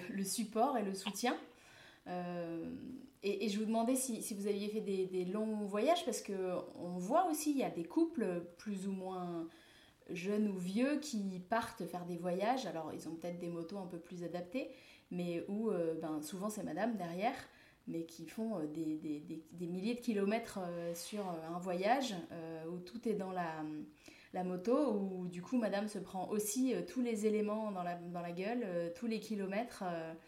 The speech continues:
euh, et, et, et pour en avoir discuté avec, euh, certains, donc c'est souvent des couples plus âgés qui se connaissent très, très bien et qui ont partagé plein de choses ensemble,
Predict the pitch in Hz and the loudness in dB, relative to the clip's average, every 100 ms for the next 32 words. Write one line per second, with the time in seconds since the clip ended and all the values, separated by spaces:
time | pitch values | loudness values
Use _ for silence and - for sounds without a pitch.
0 | - - - - - - 104 92 80 - | -20 -20 -20 -20 -20 -12 -8 -8 -10 -12
1 | - - - - 185 180 175 165 165 - | -12 -12 -6 2 2 4 2 2 0 -2
2 | - - 190 196 214 208 208 202 196 196 | -6 -6 -2 0 2 4 4 2 0 -2
3 | 196 - 214 247 226 185 180 196 180 170 | -4 -6 0 6 6 6 0 0 0 2
4 | 170 214 277 254 - 208 226 240 240 214 | 2 0 2 0 0 -2 0 2 4 2
5 | - 247 214 180 214 208 214 214 226 202 | 2 0 0 0 0 2 4 4 0 -2
6 | - 185 185 190 185 165 - 240 233 240 | -4 -4 -4 -6 -8 -8 -6 -4 -2 -2
7 | 220 208 226 226 196 - 190 180 175 185 | 0 0 0 0 -2 -4 -4 -4 -4 -6
8 | - 196 190 196 196 180 202 190 - 285 | -6 -6 -4 -4 -4 -6 -4 -4 0 2